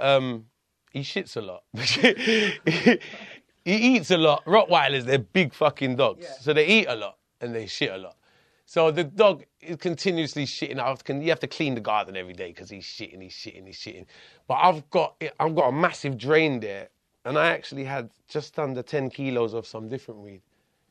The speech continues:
Speaker 1: hidden in the drain. So it's about ten kilos in the drain outside. And I allowed the dog, I left the garden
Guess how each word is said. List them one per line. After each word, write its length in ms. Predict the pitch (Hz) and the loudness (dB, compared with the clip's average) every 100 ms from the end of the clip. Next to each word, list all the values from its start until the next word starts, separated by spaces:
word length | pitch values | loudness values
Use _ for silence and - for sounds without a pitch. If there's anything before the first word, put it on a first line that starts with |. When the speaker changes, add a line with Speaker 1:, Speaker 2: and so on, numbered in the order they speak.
| _ | _
Speaker 1:
hidden 300 | 127 113 117 | -10 -8 -8
in 160 | 107 104 | -8 -12
the 60 | |
drain. 280 | 101 120 104 - _ _ _ | -10 -8 -10 -16 _ _ _
So 160 | - 135 | -6 -4
it's 80 | 120 | -4
about 260 | 131 135 | -4 -6
ten 200 | - 135 | -6 -10
kilos 340 | - 143 120 110 | -8 -4 -4 -4
in 80 | 113 | -10
the 80 | 110 | -10
drain 280 | 131 117 | -10 -10
outside. 400 | 113 - 123 120 _ _ _ _ _ _ _ _ _ _ _ _ _ _ _ _ _ _ _ _ _ _ _ _ - | -14 -18 -20 -20 _ _ _ _ _ _ _ _ _ _ _ _ _ _ _ _ _ _ _ _ _ _ _ _ -8
And 160 | 147 | 0
I 140 | 147 151 | 2 4
allowed 340 | 170 180 147 | 4 4 2
the 60 | 147 | -2
dog, 340 | 170 143 131 _ _ _ _ _ _ _ _ _ _ _ - | 2 2 0 _ _ _ _ _ _ _ _ _ _ _ -10
I 60 | |
left 280 | 147 180 - | -4 -4 -4
the 140 | 151 127 _ | -12 -12 _
garden 500 | - 170 156 107 110 | 0 0 0 -6 -18